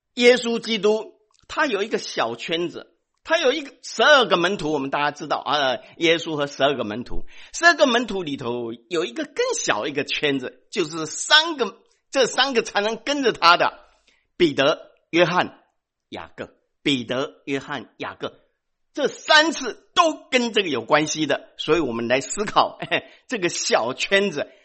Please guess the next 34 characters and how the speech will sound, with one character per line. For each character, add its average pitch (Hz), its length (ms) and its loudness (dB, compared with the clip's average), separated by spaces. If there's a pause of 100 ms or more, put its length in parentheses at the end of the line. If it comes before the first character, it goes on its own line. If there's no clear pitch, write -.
(140)
看 294 240 2
到 220 160 4
这 226 220 0
小 165 460 2
圈 262 360 0
子 190 140 -2
的 175 120 0
这 185 360 0 (280)
三 220 420 0
个， 196 200 -2 (220)
其 196 180 -8
实 190 240 -12
神 208 560 0
要 208 240 4
重 220 560 4
用 220 260 6
的 151 120 6
人， 117 280 -4 (160)
神 151 320 -4
怎 180 220 4
么 147 200 4
重 226 280 0
用 190 200 0
这 180 180 2
三 156 300 -4
个？ - 240 -8 (420)
三 285 240 -2
个 277 80 2
人 269 100 2
不 262 120 -6
同， 110 400 -6 (1200)
三 330 480 2
个 254 80 2
人 202 420 2